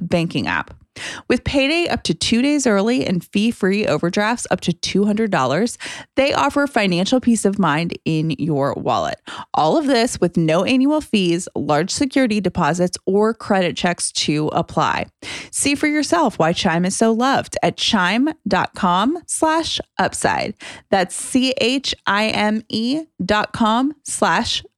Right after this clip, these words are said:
upside. Chime is a financial technology company, not a bank. Banking services and cr-,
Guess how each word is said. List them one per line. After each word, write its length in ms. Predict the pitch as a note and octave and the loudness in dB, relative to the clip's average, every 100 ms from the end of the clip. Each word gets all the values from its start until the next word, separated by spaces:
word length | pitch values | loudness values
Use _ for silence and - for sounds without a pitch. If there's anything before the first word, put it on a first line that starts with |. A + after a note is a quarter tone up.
| - | -4
upside. 500 | - - F#2 D2 F2+ _ _ - | -4 0 -2 -2 -6 _ _ -4
Chime 260 | B3+ D#4 | -2 0
is 80 | D#4 | 0
a 60 | B3 | 0
financial 480 | G#3 G#3 G#3 - A3+ | 0 0 0 -2 -2
technology 500 | B3+ B3+ C#4 A3 F#3 | 0 0 0 0 0
company, 380 | D#3 D#3+ D#3 | -2 -2 -2
not 260 | D#3+ E3 D3 | -2 0 0
a 60 | F3 | 0
bank. 500 | - B2+ - - _ - | -2 -2 -4 -16 _ -2
Banking 340 | F#3+ G3 A3 | -2 2 0
services 540 | - G#3+ B3 - E4 | 2 0 0 0 0
and 140 | D#4+ | 0
cr-, 80 | G#3 | -2